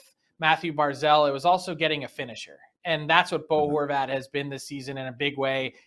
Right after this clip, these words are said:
Speaker 1: You see the numbers there, his thirty-second goal of the season, uh, you know, quickly knocking on the door of forty. It's been magical from that perspective. And so to plug that player in, if you can develop any sort of chemistry,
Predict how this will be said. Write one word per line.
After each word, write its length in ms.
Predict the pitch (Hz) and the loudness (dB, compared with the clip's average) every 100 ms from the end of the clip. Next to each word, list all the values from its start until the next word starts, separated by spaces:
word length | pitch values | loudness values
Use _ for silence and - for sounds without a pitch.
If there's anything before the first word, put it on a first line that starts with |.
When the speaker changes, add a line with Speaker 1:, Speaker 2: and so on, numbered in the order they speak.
| _ | _
Speaker 1:
You 80 | 143 | -10
see 200 | 180 170 | -4 -2
the 100 | 147 | 0
numbers 400 | 147 143 135 123 | 0 0 -4 0
there, 340 | 139 135 131 - _ | 0 0 -2 -8 _
his 140 | 147 | -6
thirty-second 680 | - 175 165 160 156 151 147 | -2 0 -2 0 -2 -2 -4
goal 220 | 147 143 | 0 0
of 60 | 135 | 0
the 40 | |
season, 540 | 131 156 143 131 139 131 _ _ _ | -8 -10 -8 -8 -8 -12 _ _ _
uh, 320 | 135 139 139 131 | 4 6 6 2
you 80 | 151 | -8
know, 160 | 135 - _ | -12 -14 _
quickly 480 | - 202 196 185 175 | -4 0 2 2 0
knocking 460 | 151 147 151 160 | 4 4 4 0
on 120 | 151 147 | -2 -2
the 60 | |
door 380 | 131 147 147 143 | -4 0 4 4
of 160 | 127 - | 0 -2
forty. 480 | 151 143 139 139 - - - _ _ _ | -2 -2 -2 -8 -12 -20 -20 _ _ _
It's 180 | 185 160 | -6 2
been 240 | 220 214 | 4 6
magical 540 | 175 190 165 160 147 131 | 8 6 6 -2 -2 -2
from 220 | - 151 | -4 0
that 220 | 151 147 | -2 -2
perspective. 540 | 147 - 143 - 135 | -8 -6 -6 -6 -6
And 160 | 143 143 | -6 -6
so 160 | - 156 | -2 -2
to 180 | 160 | -2
plug 540 | 160 - 180 185 175 151 | -8 -2 8 8 8 2
that 300 | 160 170 - | 4 4 2
player 320 | 180 170 156 | 2 2 2
in, 220 | 147 190 | 2 0
if 140 | 170 156 | -2 -8
you 60 | |
can 160 | 151 156 | -12 -10
develop 420 | 143 165 175 - 170 | 0 4 6 4 -2
any 240 | 175 180 | -4 -4
sort 240 | 175 175 | -4 -2
of 140 | 151 - | -2 -4
chemistry, 600 | 165 156 151 - 147 | -4 -4 -6 -8 -10